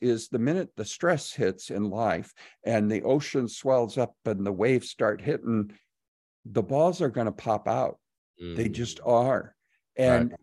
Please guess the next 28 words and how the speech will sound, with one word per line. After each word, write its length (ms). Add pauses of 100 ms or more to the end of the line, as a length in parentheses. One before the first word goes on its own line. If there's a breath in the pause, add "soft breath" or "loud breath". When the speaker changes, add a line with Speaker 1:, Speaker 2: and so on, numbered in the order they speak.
(260)
Speaker 1:
but 200
there 180
is 220
a 80
way 720 (240)
to 160
receive 520 (140)
healing 460
and 180
process 1080 (380 soft breath)
those 380
issues 760
that 200
it 140
actually 560
lets 480
the 320
air 400 (120)
out 380
of 160
those 300
balls. 760 (480)
Speaker 2:
Mm. 280 (420)
Speaker 1:
And 180
it's 240
not 640
by 400
sheer, 880